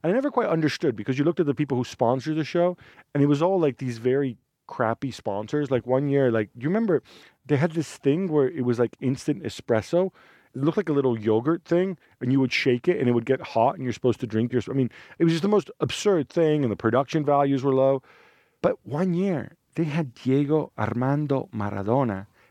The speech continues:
as a guest every week. One week in the studio in Italy, until, of course, he could no longer come back because they were gonna arrest him over unpaid taxes. And the other week from his home in Cuba, where he was hanging out with his buddy Fidel and losing weight.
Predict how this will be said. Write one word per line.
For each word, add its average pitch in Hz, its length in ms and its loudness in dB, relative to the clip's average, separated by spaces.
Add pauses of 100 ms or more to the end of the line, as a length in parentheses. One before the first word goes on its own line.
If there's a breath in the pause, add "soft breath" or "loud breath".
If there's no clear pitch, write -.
(180 soft breath)
as 98 140 -2
a 107 60 -4
guest 117 500 -2 (220)
every 123 260 0
week. 117 300 -2 (380 loud breath)
One 185 280 2
week 160 340 0 (480)
in 147 120 2
the 143 80 0
studio 120 320 -2
in 98 80 -2
Italy, 131 380 -2 (260)
until, 120 320 0
of 107 120 -2
course, 107 180 0
he - 80 -14
could 104 140 -6
no 104 80 0
longer 98 260 -2
come 101 200 -6
back 107 280 -2
because 101 200 -6
they 104 60 -4
were 98 60 -2
gonna 95 200 -4
arrest 107 300 0
him 107 120 -4
over 104 200 -2
unpaid 104 300 -4
taxes. 135 420 -2 (480 loud breath)
And 147 180 2
the 139 120 2
other 202 180 2
week 127 340 -2 (200 soft breath)
from 131 160 -4
his 117 80 -2
home 113 220 0
in 135 100 -4
Cuba, 127 400 -2
where 123 240 -2
he 123 80 -2
was 120 100 -6
hanging 131 240 -2
out 120 120 -4
with 127 100 -4
his 123 100 -6
buddy 107 240 0
Fidel 156 460 0 (180 soft breath)
and 110 140 -4
losing 120 260 -2
weight. 202 280 0